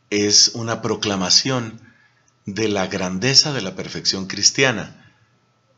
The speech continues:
grandeza a la que todos estamos llamados, porque precisamente en el mismo contexto, en el Sermón de la Montaña,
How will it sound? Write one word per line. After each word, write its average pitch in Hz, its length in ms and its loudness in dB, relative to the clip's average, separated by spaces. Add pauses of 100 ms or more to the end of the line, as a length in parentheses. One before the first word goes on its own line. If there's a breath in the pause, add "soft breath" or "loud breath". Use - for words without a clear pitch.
grandeza 110 560 2
a - 20 -4
la 117 140 -2
que 98 100 -6
todos 113 420 -2
estamos 98 440 -4
llamados, 92 680 -4 (680)
porque 104 520 0
precisamente 117 800 -4
en 104 80 -2
el 92 100 -4
mismo 107 320 -4
contexto, 113 540 -2
en 92 60 -4
el 90 100 -2
Sermón 90 340 -4
de 113 120 -4
la 107 80 -4
Montaña, 98 760 -6